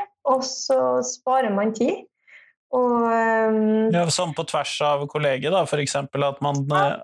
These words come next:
Speaker 2: at fa-, det ligger ute et opplegg for, som inkluderer flere fag?
Speaker 1: Mm, for eksempel. Det, det er jo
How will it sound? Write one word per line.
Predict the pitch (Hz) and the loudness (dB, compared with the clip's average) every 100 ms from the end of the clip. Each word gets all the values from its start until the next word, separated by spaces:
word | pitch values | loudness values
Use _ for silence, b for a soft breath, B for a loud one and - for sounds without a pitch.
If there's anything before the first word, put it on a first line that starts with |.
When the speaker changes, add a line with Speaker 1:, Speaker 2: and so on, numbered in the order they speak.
| - | -4
Speaker 2:
at | 151 | -4
fa-, | - - | -4 -4
det | 156 156 | -2 0
ligger | 143 139 147 | 0 0 -2
ute | 139 - 139 | -2 -2 -4
et | 139 | -2
opplegg | 147 - 139 131 | -6 -2 -4 -4
for, | - 139 131 | -2 -2 0
som | 135 143 | -2 -2
inkluderer | 139 - 143 135 135 135 | -2 -2 0 0 0 -2
flere | 139 135 | -4 -6
fag? | 135 160 190 - _ _ _ _ | -2 -2 -2 -8 _ _ _ _
Speaker 1:
Mm, | 370 359 247 254 - - - | 0 2 2 0 -6 -8 -2
for | 285 | -2
eksempel. | - 294 247 233 233 - - | 0 -2 0 0 -2 -4 -8
Det, | 277 240 254 247 247 240 240 | -4 0 0 0 0 0 0
det | 254 | 0
er | 262 208 | 0 0
jo | 190 202 202 | 0 -2 -4